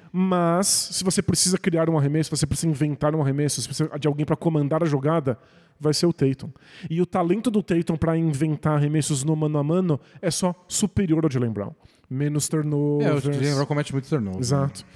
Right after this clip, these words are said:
Speaker 1: Então o time deu uma estabilizada. Eu acho que
Speaker 2: E
Speaker 1: fez
Speaker 2: ter o
Speaker 1: bem.
Speaker 2: Brogdon ajuda isso também, né? Você não precisa tanto do... o Jaylen Brown não é o único cara que você confia com a bola na mão quando o Tatum tá no banco, por exemplo. Não, deixa o Brogdon armando.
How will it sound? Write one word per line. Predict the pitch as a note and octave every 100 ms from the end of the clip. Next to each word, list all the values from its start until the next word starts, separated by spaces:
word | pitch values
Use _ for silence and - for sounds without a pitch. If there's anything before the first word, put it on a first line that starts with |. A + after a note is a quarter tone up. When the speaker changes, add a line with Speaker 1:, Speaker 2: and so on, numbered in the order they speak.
| - - F3
Speaker 1:
Então | E3+ G3 G#3+
o | G#3
time | - A#3+ A#3+
deu | A3
uma | A#3
estabilizada. | A3 A#3 F#3+ A3 E3 D#3+ F3 C#3 A#2
Eu | D#3 F3+
acho | -
que | G#3+
Speaker 2:
E |
Speaker 1:
fez | E3+
Speaker 2:
ter | A#3
o | G#3+
Speaker 1:
bem. | D3+ D#3 G3 G3+
Speaker 2:
Brogdon | A3 F3 F3
ajuda | B2+ C#3+ F3+ C#3
isso | C3+ -
também, | A2+ A2
né? | G#2+
Você | G#2+ C3+
não |
precisa | C#3 D3+
tanto | - D3 C3+
do... | A#2 A2 _ _ _ _ -
o | A#2
Jaylen | D3+ D#3
Brown | D3 E3
não | E3
é | D3
o |
único | D3 E3+ D#3
cara | - C#3
que | C3+
você | B2+ -
confia | C3 B2 - B2+
com | B2+
a |
bola | A#2+ B2+
na | A#2 A2+
mão | A#2+ B2+
quando | B2+ C3
o | B2+
Tatum | C3+ B2+ B2+ B2
tá | B2 A#2+
no | B2
banco, | A#2+ A#2 G#2
por | F#2+ G#2
exemplo. | G2 G2+ G2+ G#2
Não, | F#3 A3
deixa | F#3 G3+
o | B3+ E3 _ -
Brogdon | C#3+ E3 C#3+ A#2+
armando. | G#2+ A#2 C3+ C3+ C3 C3